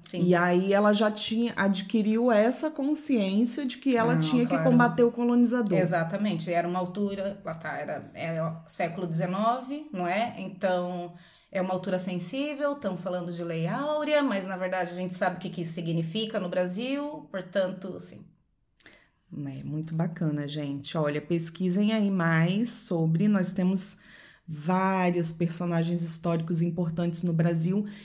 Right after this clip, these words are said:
Speaker 2: e eu sempre falava isso pros meus alunos: como tem mulheres pra serem pesquisadas na história. Tem muita coisa, não tá tudo escrito, não tá tudo pesquisado,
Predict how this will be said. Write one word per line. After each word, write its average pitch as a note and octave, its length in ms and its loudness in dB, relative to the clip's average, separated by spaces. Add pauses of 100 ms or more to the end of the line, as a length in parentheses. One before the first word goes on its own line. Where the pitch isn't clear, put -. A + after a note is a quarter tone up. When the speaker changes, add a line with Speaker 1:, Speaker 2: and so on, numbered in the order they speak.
(120)
Speaker 2:
e F3+ 100 4
eu F3+ 100 6
sempre G3 320 2
falava F#3+ 400 0
isso F3+ 200 2
pros F3+ 200 -4
meus F3+ 240 4
alunos: F3+ 380 0
como G#3+ 300 0
tem A3 180 0
mulheres G3+ 680 4
pra F#3 200 -2
serem F#3+ 320 0
pesquisadas F#3 720 0
na F3+ 160 0
história. D#3+ 720 0 (1200)
Tem C4 160 4
muita B3+ 380 4
coisa, F#3+ 760 0
não G#3 440 4
tá C#4+ 120 -4
tudo A#3 220 -2
escrito, F3 560 -2
não F#3+ 160 -2
tá A3 140 -4
tudo G3+ 220 -4
pesquisado, E3 920 -4